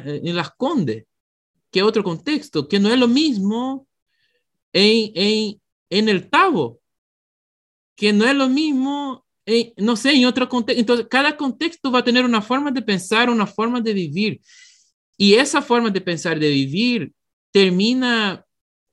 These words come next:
dando luces de cómo uno, o qué aspecto de ese evangelio que es complejo, uno va a enfatizar más en el momento de evangelizar, de acuerdo a lo que, que ese contexto está, tiene más necesidad,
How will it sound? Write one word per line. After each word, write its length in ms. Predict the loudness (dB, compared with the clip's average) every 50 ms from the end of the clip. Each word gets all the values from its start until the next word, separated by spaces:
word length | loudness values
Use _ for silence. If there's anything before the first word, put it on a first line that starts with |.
| _ _ _ _ _ _ _ -8
dando 640 | -4 -2 0 0 0 2 2 2 2 2 0 -2 -2
luces 800 | -4 -2 -2 -2 -2 -4 -6 -4 -2 -2 -2 -2 -4 -8 -18 _ _ _ _ _ _ _ _
de 220 | 0 0 0 2
cómo 360 | 2 2 2 4 4 4 4 4
uno, 400 | 4 4 2 2 2 2 0 0
o 200 | 0 -2 -2 -2
qué 120 | -2 -2
aspecto 920 | -2 -4 -8 _ _ 2 2 2 0 -4 _ _ 2 2 2 2 2 -4 _ _ _ _
de 160 | 4 4 4
ese 180 | 6 4 2 0
evangelio 480 | 0 -2 -4 -4 -2 0 0 0 0
que 80 | -2 -4
es 80 | -6 -6
complejo, 720 | -8 -10 -8 -4 -2 0 0 0 -2 -2 -4 -4 -2 0
uno 280 | 2 2 2 2 2
va 100 | 2 0
a 20 | 0
enfatizar 600 | 0 -2 -4 -4 -4 -4 -4 -2 -2 -2 -2 -2
más 240 | -2 -2 -2 0
en 100 | 0 0
el 100 | 0 0
momento 320 | 0 -2 -2 -4 -4 -4 -2
de 100 | -2 -2
evangelizar, 600 | -2 -4 -6 -8 -10 -12 -12 -12 -14 -18 -20 _ _ _ _ _ _ _ _ _ _ _ _
de 140 | -4 -4 -2
acuerdo 600 | -2 0 0 2 2 2 2 0 0 2 2 2
a 80 | 2 0
lo 160 | 0 -2 -2
que, 280 | -4 -4 -4 -4 -4 -4
que 100 | -4 -2
ese 180 | -2 -2 -4
contexto 460 | -6 -6 -6 -6 -6 -8 -4 -4 -4
está, 240 | -4 -2 -2 -4 -2 -4 -4 -8 _ _
tiene 200 | -4 -2 -2 0
más 180 | -2 -2 -4 -4 -6 -8
necesidad, 760 | -6 -6 -6 -6 -6 -8 -10 -10 -10 -8 -4 -4 -4 -4 -4